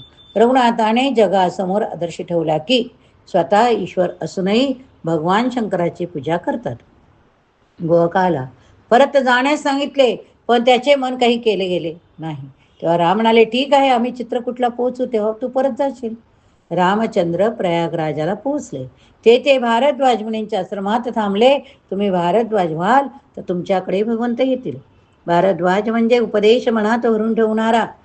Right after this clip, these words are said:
या जगातील लौकिक गोष्टीकडे अधिक लक्ष देण्याने काही लाभ तर होत नाहीच, पण साधनेत विक्षेप मात्र होतो. भारद्वाज अधिक बोलत नसत. त्यांना प्रभू रामचंद्रावर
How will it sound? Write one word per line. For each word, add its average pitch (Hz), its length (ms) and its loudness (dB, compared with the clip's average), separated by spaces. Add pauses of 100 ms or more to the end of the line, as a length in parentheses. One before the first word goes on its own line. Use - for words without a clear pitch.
(300)
या 226 220 4
जगातील 247 680 2
लौकिक 220 440 0
गोष्टीकडे 214 640 0
अधिक 175 200 -6
लक्ष 180 260 -6
देण्याने 185 600 0 (340)
काही 170 260 2
लाभ 165 180 -2 (120)
तर 160 120 -6
होत 170 100 -4 (120)
नाहीच, 240 440 0 (260)
पण 165 120 -4
साधनेत 185 560 0
विक्षेप 190 400 -4 (200)
मात्र 160 360 -6
होतो. 175 300 -8 (840)
भारद्वाज 208 600 4
अधिक 214 260 -2
बोलत 208 360 -2
नसत. 240 220 -4 (440)
त्यांना 240 320 4
प्रभू 262 340 2
रामचंद्रावर 240 880 2